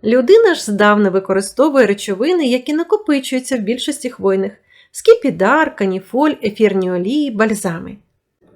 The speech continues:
Деревина використовується у деревообробній, паперовій промисловості, при виготовленні меблі, музичних інструментів.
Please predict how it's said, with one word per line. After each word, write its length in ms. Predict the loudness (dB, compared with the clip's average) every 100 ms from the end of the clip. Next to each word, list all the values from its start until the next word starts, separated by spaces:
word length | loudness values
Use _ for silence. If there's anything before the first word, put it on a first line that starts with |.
| -8
Деревина 580 | 0 2 2 2 2 0
використовується 920 | 0 0 0 0 0 2 0 0 -6 -4
у 80 | -2
деревообробній, 1000 | 0 0 0 0 2 2 2 2 0 -2
паперовій 440 | -6 -4 -4 -4
промисловості, 920 | -4 -6 -6 -4 -4 -4 -8 -10 -10 _ _ _ _
при 140 | 2 4
виготовленні 600 | 4 4 -2 0 -2 -4
меблі, 600 | -2 0 0 0 -2 -4 -2
музичних 560 | -2 0 -6 -6 -4
інструментів. 680 | -4 -4 -4 -2 -4 -8 -16